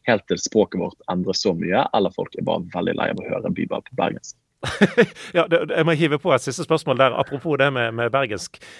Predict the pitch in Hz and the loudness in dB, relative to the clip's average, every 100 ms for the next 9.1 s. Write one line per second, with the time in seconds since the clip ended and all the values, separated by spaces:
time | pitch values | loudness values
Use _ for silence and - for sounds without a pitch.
0 | - - - 160 170 120 139 147 135 110 | -20 -10 -2 0 2 2 0 0 0 -2
1 | 110 113 110 107 120 131 - 127 120 120 | -2 2 2 0 -2 -6 -2 0 2 0
2 | 123 113 - _ _ - - 107 110 131 | 0 -2 -4 _ _ -20 -10 -6 4 4
3 | 160 - - 139 - 135 127 - 170 117 | 4 0 -4 -2 0 0 -2 -4 -6 -2
4 | 101 113 110 - - - 135 101 87 - | -2 -2 -4 -6 -6 -2 -2 0 -2 -6
5 | 90 92 - 98 92 90 92 110 104 - | -4 -4 0 0 2 0 -2 2 2 4
6 | 98 107 110 110 117 - 120 131 101 - | 0 2 0 4 2 4 4 4 2 2
7 | 101 113 113 156 185 180 160 156 131 98 | 2 2 2 2 2 0 -2 -2 0 0
8 | - 95 95 95 92 95 95 - - 113 | 0 -6 -6 -6 -8 -14 -14 -14 2 4
9 | 165 | 4